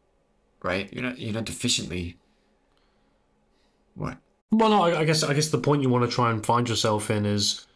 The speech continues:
Speaker 2: aware of that which, 'cause look, 'cause that, like, there will be deficiencies.
Speaker 1: Right.
Speaker 2: Right? They're,
Speaker 1: Exactly.
Speaker 2: like, it's not
Speaker 1: Accepting
Speaker 2: like
Speaker 1: those.
Speaker 2: you're not gonna
Speaker 1: You
Speaker 2: arrive
Speaker 1: can't
Speaker 2: at a place where you're an ab-, an absence of deficiencies.
Speaker 1: Right.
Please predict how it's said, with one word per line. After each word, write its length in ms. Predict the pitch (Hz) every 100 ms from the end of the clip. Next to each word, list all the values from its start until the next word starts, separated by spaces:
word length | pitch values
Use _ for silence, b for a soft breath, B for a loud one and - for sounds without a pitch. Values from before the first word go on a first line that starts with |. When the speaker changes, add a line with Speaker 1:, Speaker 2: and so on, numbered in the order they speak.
| b b -
Speaker 2:
aware 460 | 120 113 120 123 120
of 200 | 107 104
that 340 | 117 120 -
which, 340 | 117 - - -
'cause 160 | 165
look, 160 | 175 160
'cause 200 | 156 123
that, 320 | 143 139 - _ _ _ 127
like, 400 | 127 - - - -
there 240 | 143 147
will 300 | 127 143 131
be 240 | - 143
deficiencies. 800 | 123 - 131 127 117 - - - -
Speaker 1:
Right. 260 | 127 127
Speaker 2:
Right? 140 | 113 127 123
They're, 20 |
Speaker 1:
Exactly. 300 | 131 127 123
Speaker 2:
like, 120 | 135
it's 100 | 131
not 120 | 131 123
Speaker 1:
Accepting 280 | 120 151 139
Speaker 2:
like 160 | 139
Speaker 1:
those. 80 | 135
Speaker 2:
you're 240 | 123 123
not 260 | 127 131 127
gonna 200 | 123 127
Speaker 1:
You 60 | 120
Speaker 2:
arrive 360 | 117 123 127
Speaker 1:
can't 140 | 120 113
Speaker 2:
at 0 |
a 40 |
place 420 | - 123 113 110
where 120 | 113 110
you're 160 | 110
an 80 | 104
ab-, 260 | 107 104 104
an 140 | 110
absence 420 | 113 113 - 104
of 100 | 104
deficiencies. 520 | 104 107 110 117 98 107
Speaker 1:
Right. 400 | 87 - -